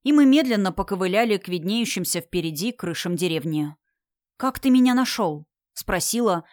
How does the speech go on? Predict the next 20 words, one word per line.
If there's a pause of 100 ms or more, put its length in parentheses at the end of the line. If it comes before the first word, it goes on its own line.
(160)
поддерживая
Даниэля
со
стороны
здорового
бока. (640)
«Я
тебя
чувствую.
Это
связь,
Тори. (400)
Она
с
моей
стороны
очень
крепкая», (340)
признался
он.